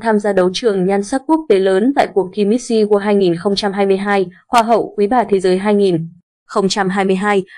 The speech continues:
được tổ chức tại Mỹ vào tháng mười hai năm hai nghìn không trăm hai mươi hai. Cuộc thi Hoa hậu Quý bà Việt Nam hai nghìn không trăm hai mươi hai được Ủy ban Nhân dân thành phố Hồ Chí Minh,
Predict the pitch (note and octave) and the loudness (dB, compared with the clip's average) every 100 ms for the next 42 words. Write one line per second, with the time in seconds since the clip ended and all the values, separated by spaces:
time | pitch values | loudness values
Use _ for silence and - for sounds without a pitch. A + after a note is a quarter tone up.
0 | - A#3 G#3+ A3+ F3+ - D#4 G#3 G3 G3 | -2 0 0 0 0 0 -2 0 0 2
1 | A3 C4+ A3 F#3 F#3+ A#3 G3+ G#3+ G#3+ G3+ | 2 2 0 -2 -2 0 0 0 0 2
2 | G#3+ G3+ G3+ F#3 D#3+ - F#3 G#3 F#3+ F#3+ | 0 0 0 0 0 -2 -2 -2 -2 0
3 | F#3 G#3 G#3 F#3 _ _ - A3 - A3+ | 0 0 -2 -2 _ _ 0 0 2 2
4 | G#3 G3+ G#3 G3 - G3+ B3 A3 G3 G#3 | 4 2 2 0 0 0 2 2 0 0
5 | A3 G#3 A3+ G#3 F#3 D#3+ G#3 G3+ G#3+ G3 | 0 0 0 0 0 -2 -2 -2 -2 -2
6 | G#3 G3+ G3 G3+ G3 F#3 F#3 - F#3 G#3 | 0 0 0 0 0 0 0 0 0 2
7 | A3+ A#3 A3 A#3 G#3+ G#3+ F3 F3+ F#3 G#3+ | 2 0 0 -2 0 0 0 0 0 0
8 | - F#3 A3+ | 0 0 2